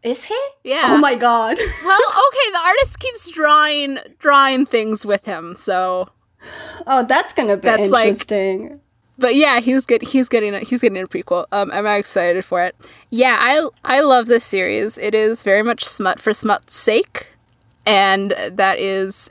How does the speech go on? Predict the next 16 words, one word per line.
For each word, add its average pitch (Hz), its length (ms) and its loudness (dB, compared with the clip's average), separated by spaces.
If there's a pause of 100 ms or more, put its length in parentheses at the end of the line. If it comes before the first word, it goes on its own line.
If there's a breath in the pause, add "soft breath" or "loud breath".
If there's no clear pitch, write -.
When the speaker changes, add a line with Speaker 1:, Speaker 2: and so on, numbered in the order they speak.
(120)
Speaker 2:
A-okay 294 480 4
in 247 120 2
my 185 160 -2
book. - 400 -10 (400)
Yeah, 214 260 2
I 226 80 2
have 294 220 0
these 294 240 0
in, 240 260 -2
I 196 80 -4
have 262 300 0
the 233 160 0
whole 214 160 4
series 196 280 2
in 185 120 -6
Japanese. 175 760 -2